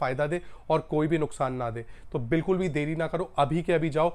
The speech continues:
और मेरे लिए ही सही एक चैनल को सब्सक्राइब ज़रूर कर दो।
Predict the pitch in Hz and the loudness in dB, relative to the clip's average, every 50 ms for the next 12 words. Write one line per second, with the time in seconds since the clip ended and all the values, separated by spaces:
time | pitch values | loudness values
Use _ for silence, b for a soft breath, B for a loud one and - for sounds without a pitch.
0 | B B B B - 151 147 147 147 151 160 175 175 170 160 160 160 - - 135 | B B B B 0 2 2 2 2 2 2 2 2 2 0 0 -2 -2 -2 -2
1 | 139 147 - - - 147 143 151 147 170 160 - 151 - - - 131 123 127 131 | -2 -4 -4 -2 0 0 0 0 -2 -6 -6 -6 -8 -8 -6 -4 -2 -2 -2 -2
2 | 117 - 117 113 117 113 - 113 107 107 110 | -4 -6 -6 -6 -6 -6 -8 -10 -8 -8 -10